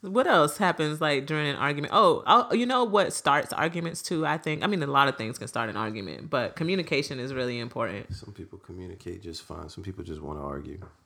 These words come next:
Speaker 1: <laughs> Some people do. Well, you know, like, in, in some relationships, they feel like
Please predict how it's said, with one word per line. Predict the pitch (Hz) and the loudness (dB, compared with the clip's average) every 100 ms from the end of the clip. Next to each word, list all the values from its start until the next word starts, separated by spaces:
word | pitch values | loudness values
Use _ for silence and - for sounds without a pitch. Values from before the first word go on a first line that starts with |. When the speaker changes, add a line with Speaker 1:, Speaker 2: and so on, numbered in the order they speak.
| _ _ _ _ _ _ _ _ _ - | _ _ _ _ _ _ _ _ _ -14
Speaker 1:
<laughs> | 254 254 247 - 175 - 262 - - - | -10 -10 -10 -2 -2 2 2 2 0 0
Some | 269 | 0
people | - 247 220 | 0 0 0
do. | 214 214 - 180 | -2 -4 -8 2
Well, | 233 | 4
you | 254 330 | 6 4
know, | 381 240 | 4 4
like, | 196 | 4
in, | 180 185 175 | 2 0 0
in | 180 | -4
some | 175 196 196 | 0 2 2
relationships, | 170 170 170 - 147 | 4 4 2 0 -2
they | 156 151 | 0 0
feel | - 160 156 | 2 2 4
like | 147 139 135 - | 4 4 2 -4